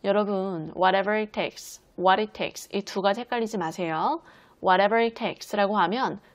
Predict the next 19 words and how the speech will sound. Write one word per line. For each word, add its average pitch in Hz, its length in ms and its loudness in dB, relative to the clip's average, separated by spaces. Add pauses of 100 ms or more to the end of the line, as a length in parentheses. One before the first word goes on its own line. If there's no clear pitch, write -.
(140)
그걸 269 320 4
해내기 302 420 0
위해 269 200 4
필요한 262 460 2
뭐든 359 540 8
다 180 220 0
하겠다. - 500 -2
그러니까 - 320 -14
수단과 320 440 2
방법을 208 340 0
가리지 185 360 -2
않고 185 460 2
뭐든지 370 680 6
다 190 160 6
하겠다. 170 680 0
Whatever 190 340 6
it 185 120 -2
takes. - 540 -10 (280)
반면에 233 540 0